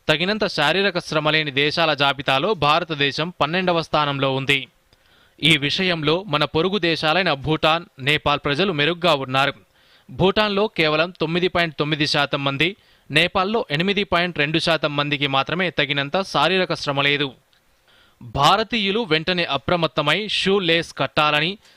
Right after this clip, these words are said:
లేకపోతే కోరి రోగాలను కొని తెచ్చుకున్నట్టేనని ఆరోగ్య నిపుణులు హెచ్చరిస్తున్నారు. జన్యు కారణాల వల్ల గుండె జబ్బులు,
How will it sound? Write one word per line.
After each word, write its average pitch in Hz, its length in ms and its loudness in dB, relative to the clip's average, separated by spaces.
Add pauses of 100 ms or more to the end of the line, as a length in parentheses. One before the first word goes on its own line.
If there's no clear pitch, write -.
(160)
లేకపోతే 185 640 0
కోరి 180 460 0
రోగాలను 165 500 2
కొని 151 220 -2
తెచ్చుకున్నట్టేనని 156 1040 -2
ఆరోగ్య 175 340 0
నిపుణులు 190 360 -2
హెచ్చరిస్తున్నారు. 147 840 0 (680)
జన్యు 170 360 0
కారణాల 190 500 2
వల్ల 151 300 2
గుండె 143 360 -2
జబ్బులు, 147 460 0